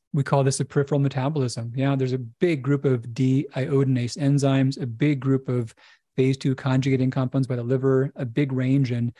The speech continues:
cellular receptor activity, cell membrane permeability, you know, gut metabolism. There's tons of things that the body adjusts to make it all right. And too much iodine, it engages basically a,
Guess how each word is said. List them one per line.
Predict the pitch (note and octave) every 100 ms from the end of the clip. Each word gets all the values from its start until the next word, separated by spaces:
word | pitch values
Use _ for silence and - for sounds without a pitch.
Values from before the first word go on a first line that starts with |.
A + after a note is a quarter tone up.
| - _
cellular | - C#3 C3+
receptor | B2 A#2+ C3 -
activity, | A#2+ - D#3 D3+ D3 C#3+
cell | C3+ C3
membrane | B2+ C3+ C3+ B2+
permeability, | - B2+ A2+ C3 C#3+ C3+ C#3 C#3 - - _
you | B2
know, | B2+
gut | A2+ C3 D#3
metabolism. | D3+ C#3 C#3 C3+ C#3+ C3+
There's | B2+
tons | - - G3 E3
of | C3+
things | C#3+ C#3+
that | B2+ B2 - _ _ _
the | C#3+
body | C3 C3+ C3+
adjusts | B2+ A2+ C3 C#3 -
to | -
make | C3+ C3+
it | C3
all | A#2+
right. | A#2 D3+ C#3 C3+ - _ _ _
And | C3+ C3 C3+ C3 - - -
too | - -
much | C#3+ C#3 C3+
iodine, | C3+ D3+ C3 B2+ C3 _ _ -
it |
engages | F3 D#3+ E3 A3 E3+ D3+ D3 -
basically | D3+ C#3+ C#3+ E3 - C#3 D3+
a, | E3 B2+ B2+